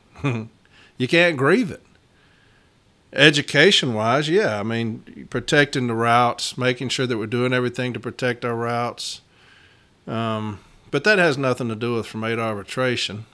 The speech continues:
So what is it that has <laughs> gotten me on this to where I keep harping on it week after week? I know y'all are probably getting tired of it,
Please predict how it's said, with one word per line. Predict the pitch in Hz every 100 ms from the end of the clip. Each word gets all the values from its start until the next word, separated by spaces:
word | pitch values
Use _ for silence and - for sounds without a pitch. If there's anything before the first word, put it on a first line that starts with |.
| _ _ _ _ _ _
So | - 147
what | 147 190 170
is | 190 -
it | - _ _ _ _ _ -
that | 113
has | 123 113
<laughs> | 113 160
gotten | 175 139
me | 123 117
on | 127 165
this | 101 95 98 - - _ _ _ _ _ _ _ _ _
to | -
where | 135 143
I |
keep | 127 143 123
harping | 143 185 185 101
on | 104 104
it | 110 - _
week | 131 139 147
after | 135 - 123
week? | 151 165 - - _ _ _ _ _ _ _ -
I | 127
know | 151
y'all | 147 131
are |
probably | 117 123 117
getting | 110 90
tired | 104 117 98
of | 87
it, | 92